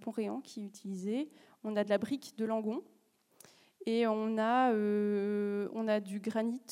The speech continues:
qui vient près de Dinan et puis de la pierre de Caen également. Et, euh, donc il utilise ces différentes pierres pour, euh, créer un, un dessin en façade.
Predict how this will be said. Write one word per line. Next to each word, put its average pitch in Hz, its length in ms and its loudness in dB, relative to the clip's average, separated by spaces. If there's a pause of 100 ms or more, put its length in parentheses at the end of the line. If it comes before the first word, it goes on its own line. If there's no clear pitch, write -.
(160)
qui - 160 -10
vient 208 220 -4
près 208 180 -6
de 190 100 -6
Dinan 226 680 -2
et 220 160 -4
puis 247 440 -4
de 208 140 -4
la 202 140 0
pierre 233 240 -2
de 208 180 0
Caen 185 160 -6
également. 175 400 -6 (680)
Et, 220 240 2
euh, 196 280 4
donc 190 260 -6
il 208 100 -4
utilise 214 400 -2
ces - 140 0
différentes 208 480 -2
pierres 233 300 -2
pour, 220 300 -2
euh, 208 100 4 (180)
créer 233 280 -2
un, 214 220 -2
un 214 100 -2
dessin 220 440 -2
en 220 80 -2
façade. 208 360 -6